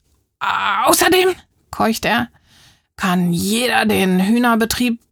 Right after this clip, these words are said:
äh, kennenlernen und, ähm, weitere, äh, Spiele spielen.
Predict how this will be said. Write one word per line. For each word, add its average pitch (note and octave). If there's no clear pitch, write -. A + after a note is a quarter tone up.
äh, C#4
kennenlernen C4+
und, B3+
ähm, A3
weitere, A#3
äh, D#4
Spiele -
spielen. G#3+